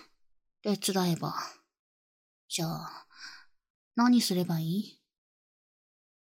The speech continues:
とっととゲーセン行きたいし、早くしてほしいんだけど。キス？はは、ガチじゃん。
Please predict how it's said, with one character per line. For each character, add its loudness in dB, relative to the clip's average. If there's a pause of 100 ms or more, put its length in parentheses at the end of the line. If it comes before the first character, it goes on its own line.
(180)
と -16
っ -18
と -8
と -2
ゲ -2
ー -2
セ -2
ン -2
行 -6
き -12
た -4
い 0
し、 -6 (680)
早 4
く -2
し 0
て 0
ほ 0
し 0
い 2
ん 0
だ -2
け -10
ど。 -10 (1900)
キ -8
ス？ -2 (1600)
は -10
は、 -8 (1300)
ガ -10
チ -2
じ -2
ゃ 0
ん。 -6